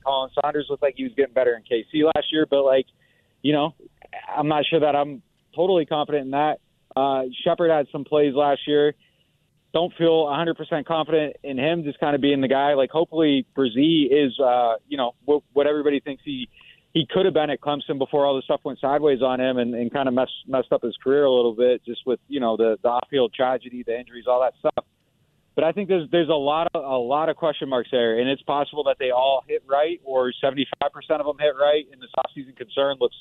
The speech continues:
stupid in, in a few months. But I think as we stand here now without questions to these, the answers to these questions, I, I, I think it's extremely fair to be worried about, you know, where that pressure is coming from,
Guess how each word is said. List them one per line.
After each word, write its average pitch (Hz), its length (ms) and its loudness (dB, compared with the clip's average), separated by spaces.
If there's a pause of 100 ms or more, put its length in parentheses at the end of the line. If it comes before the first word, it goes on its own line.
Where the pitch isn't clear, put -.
stupid 151 540 0
in, 131 240 0
in 135 100 2
a 120 60 0
few 147 180 -2
months. 151 300 -2 (500)
But 151 80 2
I 165 80 2
think 175 160 2
as 170 100 2
we 165 200 -4
stand 180 180 0
here 160 140 2
now 170 180 0
without 160 240 0
questions 151 380 -6
to 143 100 -8
these, 127 180 -2 (360)
the 143 180 -2
answers 165 240 -2
to 151 60 2
these 123 200 2
questions, 160 380 0
I, 139 80 2
I, 151 360 -2
I - 20 4
think 170 180 0
it's - 100 -2
extremely 156 500 0
fair 143 220 2
to 127 80 2
be 123 400 2 (100)
worried 143 360 2
about, 120 480 0
you 131 100 -8
know, 127 100 -4
where 131 160 2
that 139 140 0
pressure 139 280 -6
is - 80 -16
coming 127 280 -4
from, 127 320 -4